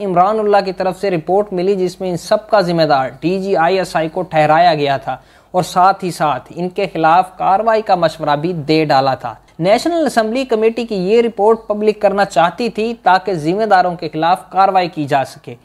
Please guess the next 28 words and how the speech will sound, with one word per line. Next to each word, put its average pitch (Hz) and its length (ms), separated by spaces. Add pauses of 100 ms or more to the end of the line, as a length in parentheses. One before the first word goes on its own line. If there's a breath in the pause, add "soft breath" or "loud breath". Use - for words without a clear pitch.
(160 soft breath)
Ministry 226 440
of 233 220
Defense 160 440
राणा 185 360
नहीम 196 460
अहमद 175 520
रिपोर्ट 190 380
बदलना 180 420
चाहते 175 400
थे, 185 220
क्योंकि 185 360
इन 202 100
पर 208 200
मिनिस्ट्री 170 440
का 190 180
बहुत 165 380
प्रेशर 175 340
था। 127 260 (320 loud breath)
इसके 220 280
नतीजे 226 460
में 226 300
डिफेंस 214 400
मिनिस्टर 180 380
और 214 320
असलम 214 320
खट्टक 190 340
के 175 100
दरमियान 147 440